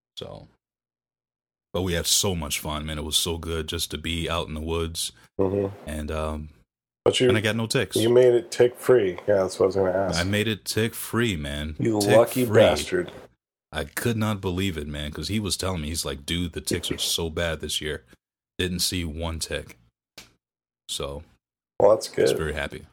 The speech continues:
Speaker 1: Last year, I had 'em all over me.
Speaker 2: Hmm.
Speaker 1: So did my wife. You know, it was all over our clothes. We had to take our clothes off outside. Or at least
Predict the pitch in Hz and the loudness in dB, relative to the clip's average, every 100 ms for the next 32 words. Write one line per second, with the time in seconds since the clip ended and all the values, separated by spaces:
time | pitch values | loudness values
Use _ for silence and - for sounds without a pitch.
0 | _ _ _ _ _ - 90 123 - 131 | _ _ _ _ _ -4 0 2 2 2
1 | 131 120 98 101 98 101 107 90 73 73 | 2 2 0 0 2 4 4 2 -4 -10
2 | _ _ _ _ _ _ _ _ _ 107 | _ _ _ _ _ _ _ _ _ 0
3 | 98 - - _ _ - 104 101 98 104 | 0 -2 -12 _ _ 0 2 2 2 2
4 | 80 69 - _ _ _ _ _ _ _ | 0 -4 -18 _ _ _ _ _ _ _
5 | _ _ _ _ _ 78 78 78 76 78 | _ _ _ _ _ -6 -4 -4 -6 -2
6 | 90 95 98 92 90 - 85 85 85 85 | 0 0 0 0 -2 -2 -2 -2 -2 -4
7 | 80 71 - - 95 92 - 90 87 90 | -4 -6 -8 -6 -4 -2 -2 -2 0 -2
8 | 82 85 80 85 71 73 69 | 0 -2 -2 -2 -2 -4 -6